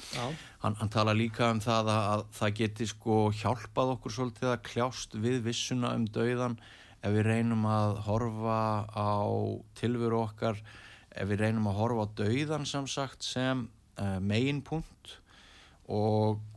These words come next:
Speaker 2: hvað maður á að segja, fara frá meginpunktinum fram
Speaker 1: Mm.
Speaker 2: í stað þess að líta á fæðinguna sem upphafið. Og svo erum við alltaf að glata meir og meir í tíma, tíminn vinnur á okkur, hugsum við,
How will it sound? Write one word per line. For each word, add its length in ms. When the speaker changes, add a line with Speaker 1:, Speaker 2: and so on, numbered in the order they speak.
Speaker 2:
hvað 180
maður 160
á 60
að 40
segja, 160
fara 460
frá 220
meginpunktinum 1000
fram 480
Speaker 1:
Mm. 240
Speaker 2:
í 100
stað 300
þess 120
að 60
líta 260
á 60
fæðinguna 720
sem 200
upphafið. 600
Og 360
svo 220
erum 100
við 60
alltaf 220
að 80
glata 440
meir 300
og 20
meir 200
í 40
tíma, 460
tíminn 320
vinnur 240
á 80
okkur, 400
hugsum 320
við, 240